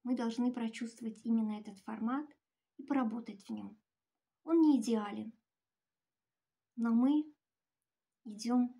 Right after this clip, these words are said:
именно этим путём. И дай Бог, чтобы к нам вернулся формат офлайн, но онлайн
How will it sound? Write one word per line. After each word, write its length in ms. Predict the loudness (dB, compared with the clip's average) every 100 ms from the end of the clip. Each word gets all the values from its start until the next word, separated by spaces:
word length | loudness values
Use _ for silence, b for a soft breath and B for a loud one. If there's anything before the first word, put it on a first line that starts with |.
| _
именно 520 | -2 0 2 0 -4 -8
этим 500 | -8 -8 -12 -14 -16 _
путём. 400 | -20 -16 -16 -16 -18 _ _ _ _ _ _ _
И 100 | -8
дай 220 | -4 -2 -2
Бог, 220 | -4 -6
чтобы 400 | -12 -12 -14 -16 b b _ _ _ _ _
к 60 | _
нам 420 | -2 -2 -4 -14 -6
вернулся 720 | -4 0 -2 -2 -8 -14 -20 _ _ _ -16 -10
формат 400 | -6 -4 -6 -10 -16
офлайн, 540 | -10 -4 0 0 -2 -6 _ _ _ _
но 160 | 2 2
онлайн 680 | 2 2 2 2 2 0